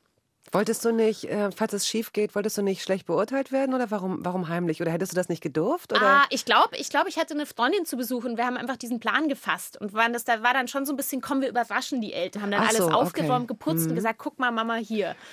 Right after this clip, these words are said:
Speaker 2: Und dann kann ich mich wirklich erinnern, in die, in dem Alter so, ich wollte dann auch mal kurz Konditor werden, hatte dann so eine Phase, wo ich ganz doll, äh, Torten angefangen hab zu backen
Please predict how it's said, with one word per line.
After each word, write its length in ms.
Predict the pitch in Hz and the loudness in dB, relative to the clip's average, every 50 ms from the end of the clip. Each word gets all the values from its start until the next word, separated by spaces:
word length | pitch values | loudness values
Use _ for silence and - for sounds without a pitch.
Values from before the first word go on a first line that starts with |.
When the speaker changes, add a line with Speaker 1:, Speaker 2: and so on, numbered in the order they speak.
| - - - - - - _ | -20 -20 -20 -20 -20 -20 _
Speaker 2:
Und 200 | _ - 226 196 | _ -4 -2 0
dann 320 | 175 147 - 226 285 339 330 | 0 0 0 0 0 0 0
kann 160 | 302 302 262 | 0 0 2
ich 60 | 269 | 2
mich 200 | 262 262 254 - | 0 0 -2 0
wirklich 300 | 262 277 269 277 269 - | -2 -2 -2 -2 -4 -2
erinnern, 340 | 240 - - 240 277 277 254 | -4 -2 -2 0 0 0 0
in 140 | 233 233 240 | -2 -2 -4
die, 100 | 226 254 | -4 -6
in 220 | - - 220 220 | -4 -2 -2 0
dem 180 | - 214 240 269 | 2 2 2 4
Alter 420 | - - 208 - 269 269 247 247 247 | 4 4 4 2 2 0 0 0 0
so, 340 | - 254 240 240 240 240 233 - - - - _ | -2 -2 0 0 0 0 -2 -8 -16 -20 -20 _
ich 260 | - - - - - | -10 -10 -10 -10 -2
wollte 240 | - 214 208 208 247 | 0 0 0 2 2
dann 100 | 226 220 | 2 2
auch 100 | - 208 | 2 2
mal 160 | 214 208 202 | 2 0 0
kurz 240 | - - 220 - - | -2 -4 -6 -6 -6
Konditor 580 | - 226 214 202 214 254 277 - 302 269 233 220 | -6 -4 -4 -2 -4 -4 0 0 0 0 0 2
werden, 320 | 240 233 233 233 240 233 | 2 2 2 2 0 -2
hatte 160 | 220 202 - | -4 -4 -4
dann 160 | 214 208 208 | -4 -4 -4
so 80 | 202 208 | -4 -6
eine 120 | 208 208 | -6 -6
Phase, 340 | - - 214 214 220 220 226 | -2 0 0 2 2 0 -2
wo 60 | 202 | -6
ich 120 | 208 202 - | -8 -8 -6
ganz 240 | - 214 220 220 - | -6 -6 -6 -6 -4
doll, 220 | - 202 208 220 | -2 0 0 0
äh, 420 | 226 220 - - 202 196 196 196 196 | 0 -2 -4 -4 -4 -2 -2 -4 -6
Torten 420 | - - 226 226 302 - - 277 | -4 0 2 2 2 2 -2 -6
angefangen 520 | - - 240 240 247 - - 240 233 233 240 | -6 -4 -4 -4 -6 -4 -6 -6 -4 -4 -4
hab 160 | 226 226 - | -6 -8 -10
zu 100 | - 220 | -12 -4
backen 480 | - 233 220 226 - 269 240 247 226 | -2 -2 -2 0 -2 -2 -2 -2 -4